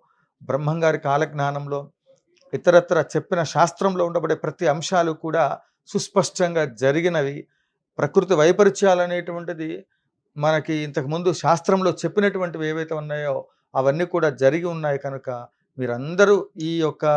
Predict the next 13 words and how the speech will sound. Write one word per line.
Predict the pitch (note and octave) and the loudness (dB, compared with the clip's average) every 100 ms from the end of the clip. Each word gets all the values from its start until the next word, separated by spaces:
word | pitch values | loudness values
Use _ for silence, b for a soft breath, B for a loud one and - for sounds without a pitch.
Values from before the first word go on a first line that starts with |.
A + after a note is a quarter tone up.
| D3 C#3+ C#3+ C3 | 2 0 -2 2
రాబోయేటువంటి | C#3+ D#3 F3 E3+ E3 D#3 D3+ | 4 4 2 0 -4 -8 -6
ఒక | D3 - C#3+ C#3 - _ _ - | -6 -2 -2 -4 -10 _ _ -12
ఈ | C3+ C#3 C3+ C3+ E3 | -8 -6 -6 -6 -4
ఆంగ్లనామ | D3+ C#3+ D#3+ D#3 D#3 D3+ | -2 -2 0 0 0 -2
సంవత్సరానికి | C#3 D3+ D3 D3+ D3 C#3 | -4 -8 -8 -8 -8 -8
సంబంధించిన | D3+ C#3+ C#3+ C#3+ D3+ | -8 -8 -8 -12 -12
దాంట్లో | C#3 C#3 C3 | -14 -10 -10
సంవత్సర | - D3 D#3 E3 | -8 -8 -4 -4
పర్యంతం | D3+ D3 E3 F3+ F3+ D#3 | 0 0 0 -2 -4 -6
కూడా | D3+ D3 C#3+ C#3+ _ _ _ | -6 -4 -6 -8 _ _ _
భగవంతుడికి | A#2+ B2 D#3 F3 D#3+ D3+ | -2 0 0 -4 -6 -8
నమస్కారం | C#3 D3 D3 E3+ D#3+ D#3+ D3+ | -6 -6 -2 0 2 0 -6
చేసుకొని | C#3+ - C#3 C#3 | -8 -6 -8 -8